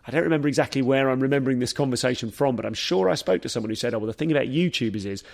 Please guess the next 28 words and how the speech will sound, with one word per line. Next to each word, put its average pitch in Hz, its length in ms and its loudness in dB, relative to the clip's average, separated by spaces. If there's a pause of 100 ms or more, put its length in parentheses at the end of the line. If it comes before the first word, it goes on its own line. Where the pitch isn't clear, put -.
(200)
they 135 160 4
all 147 120 6
wanna 120 200 0
be 110 160 -4
T 117 220 -4
V 147 180 2
famous 87 520 -12 (240)
because 120 240 0
even 147 180 4
though 147 80 6
they've 135 100 2
got 127 120 2
a - 20 0
million 123 300 0
subscribers, 110 640 -2
they're 110 180 0
all 110 120 0
around 104 380 -2
the 107 80 -6
world, 110 540 4
they 110 140 -2
don't 117 240 -2
get 120 120 -2
recognised 107 460 -6
walking 110 260 -4
down 98 180 -6
the 95 100 -10
street." - 420 -6